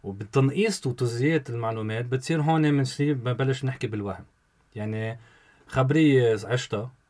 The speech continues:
خبرتها لأستاذ فادي اليوم، بعد بكرة بجي بخبريك إياها.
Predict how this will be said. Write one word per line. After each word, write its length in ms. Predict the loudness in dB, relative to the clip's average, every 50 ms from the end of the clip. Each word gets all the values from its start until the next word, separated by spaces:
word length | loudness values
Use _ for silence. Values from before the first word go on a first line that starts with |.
| _ _
خبرتها 520 | -6 -4 -2 2 2 2 2 2 -2 -2
لأستاذ 480 | 0 -2 -4 -4 -6 -8 -4 -4 -4 -4
فادي 520 | -4 -6 -6 -6 -6 -6 -8 -8 -10 -10 -12 -14 -18 -20 _ _ _ _ _ -12
اليوم، 380 | -6 -4 -4 -2 -4 -6 -8 -10 _ _ _ _ _ _ _ _ _ _
بعد 220 | 2 2 2 4 4
بكرة 240 | 0 0 2 0 2
بجي 220 | 2 2 0 0
بخبريك 440 | -2 -2 -6 -4 -4 -4 -6 -4 -6
إياها. 240 | -6 -4 -6 -8